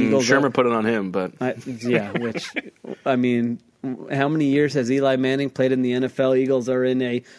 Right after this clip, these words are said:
Speaker 1: soft, I think, two deep coverage where you're really forcing that ball to the end zone if you throw it. There's a check down to the left available. He doesn't take it. He forces it. And, you know, we can say it was an easy interception, but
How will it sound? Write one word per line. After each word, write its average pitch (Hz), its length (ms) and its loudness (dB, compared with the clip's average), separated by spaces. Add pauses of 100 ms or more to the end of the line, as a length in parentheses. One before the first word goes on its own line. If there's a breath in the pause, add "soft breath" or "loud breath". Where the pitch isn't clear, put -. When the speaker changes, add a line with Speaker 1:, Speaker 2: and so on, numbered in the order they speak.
Speaker 1:
soft, 143 580 2
I 131 80 4
think, 123 260 -2
two 151 180 2
deep 139 240 0
coverage 127 640 2 (380 soft breath)
where 123 260 0
you're 123 240 2
really 135 380 4
forcing 135 460 0
that 127 180 -2
ball 135 240 2
to 120 100 -12
the 131 160 2
end 135 140 2
zone 127 160 0
if 120 140 -4
you 120 60 -2
throw 127 360 0
it. 127 160 0 (260 soft breath)
There's 113 160 -4
a 120 60 -2
check - 340 -2
down 135 280 2
to 131 80 -10
the 127 100 0
left 127 280 0
available. 127 600 0 (180 soft breath)
He 127 100 -6
doesn't 127 300 -2
take 127 260 0
it. 127 80 -2
He 120 80 2
forces 131 520 -2
it. 127 220 0 (300 loud breath)
And, 170 280 -2
you 202 80 2
know, 208 80 4
we 165 120 2
can 165 140 0
say 139 160 2
it 143 80 4
was 139 140 0
an 131 80 2
easy 131 260 2
interception, 127 540 0
but 131 240 0